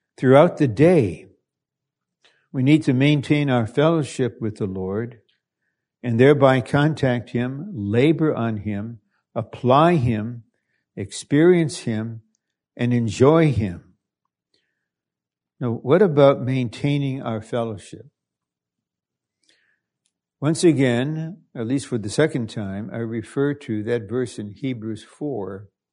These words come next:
probably verse sixteen, concerning dividing the soul from the spirit.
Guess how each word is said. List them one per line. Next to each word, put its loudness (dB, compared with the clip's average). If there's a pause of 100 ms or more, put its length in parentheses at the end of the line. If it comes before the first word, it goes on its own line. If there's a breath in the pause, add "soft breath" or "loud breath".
(960)
probably -2
verse -2
sixteen, -12 (1080)
concerning -4
dividing -2
the -8
soul -4 (520)
from -8
the -12
spirit. -10